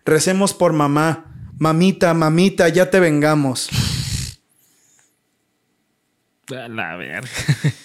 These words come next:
Speaker 1: Tuvo tan cabrón el caso, güey, que hoy día se dice que los policías,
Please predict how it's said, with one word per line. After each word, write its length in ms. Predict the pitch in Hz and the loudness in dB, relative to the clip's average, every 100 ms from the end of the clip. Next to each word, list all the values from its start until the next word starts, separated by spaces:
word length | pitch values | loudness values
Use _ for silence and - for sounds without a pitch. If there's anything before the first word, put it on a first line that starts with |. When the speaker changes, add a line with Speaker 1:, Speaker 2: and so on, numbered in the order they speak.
| _ _ _ _ _ _ _ | _ _ _ _ _ _ _
Speaker 1:
Tuvo 160 | 180 190 | -2 0
tan 140 | 262 | 2
cabrón 320 | 190 156 185 | 2 0 2
el 160 | 226 220 | 0 0
caso, 320 | 196 190 226 | 0 2 4
güey, 240 | 233 240 | 6 4
que 160 | 233 165 | 4 4
hoy 300 | 165 190 208 | 6 4 0
día 320 | 165 202 220 | 2 4 4
se 140 | 226 185 | 4 4
dice 300 | 170 165 202 | 4 2 0
que 220 | - 165 | 0 0
los 240 | 147 151 | 2 2
policías, 960 | 147 151 147 139 - 170 247 - - - | 2 2 2 2 2 4 4 0 -6 -10